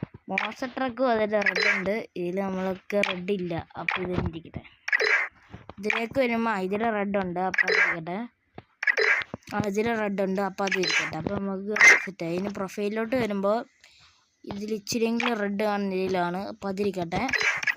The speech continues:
ഇതിലില്ല നമുക്ക് ഈ ഇതിരിക്കട്ടെ, ഈ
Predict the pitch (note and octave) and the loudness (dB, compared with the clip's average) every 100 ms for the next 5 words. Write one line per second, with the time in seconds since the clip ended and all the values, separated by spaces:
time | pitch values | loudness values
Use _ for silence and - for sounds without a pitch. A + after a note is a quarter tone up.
0 | - - - - - G#3+ A3+ A3 G#3+ G#3 | -2 -4 -4 -6 -4 0 0 0 0 -2
1 | G3+ G#3 G3+ G3 - - - - - _ | -2 -4 -4 -4 -10 -14 -12 -12 -18 _
2 | - B3 G#3+ G3+ E3+ E3+ E3 E3 - - | -16 -6 -2 0 -2 -4 -8 -10 -20 -20
3 | - - | -20 -8